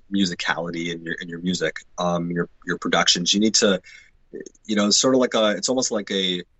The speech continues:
like a vendor, well, it is a vendor, uh, client type of relationship, you know, uh, but,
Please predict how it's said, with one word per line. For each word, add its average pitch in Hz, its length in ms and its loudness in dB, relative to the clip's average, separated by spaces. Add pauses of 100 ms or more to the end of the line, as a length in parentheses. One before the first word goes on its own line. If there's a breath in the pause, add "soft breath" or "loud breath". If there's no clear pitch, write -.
(120)
like 104 120 -8
a 104 60 -2
vendor, 101 480 0
well, 90 200 -2
it 104 40 2
is 120 140 4
a - 40 -6
vendor, 82 280 -12 (120)
uh, 82 300 -8
client 85 480 -6
type 90 200 -6
of 87 100 -14
relationship, 85 540 0
you 92 60 -6
know, 85 140 -4 (160)
uh, 92 120 -6 (160)
but, 95 160 2